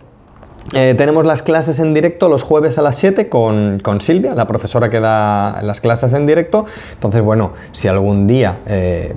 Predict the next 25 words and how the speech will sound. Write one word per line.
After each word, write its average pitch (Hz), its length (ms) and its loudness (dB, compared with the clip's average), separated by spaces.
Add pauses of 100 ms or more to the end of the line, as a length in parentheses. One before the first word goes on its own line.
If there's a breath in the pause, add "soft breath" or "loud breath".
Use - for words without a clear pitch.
preferís - 400 -4
hacer 98 200 -4
una 95 180 -2
clase 117 300 -2
en 90 180 -2
vez 98 180 -2
de 90 80 -4
la 85 200 -6
que 92 100 -6
toca, - 500 -6
o 95 120 -10
por 101 140 -8
ejemplo 92 280 -4
el 82 60 -4
jueves, 107 400 -2
en 90 80 -4
vez 95 80 -2
de 98 80 0
hacer 95 200 -4
la 98 260 -2 (100)
clase 101 260 -2
que 98 80 0
toca 98 260 -4
del 98 140 -2
calendario, 104 540 0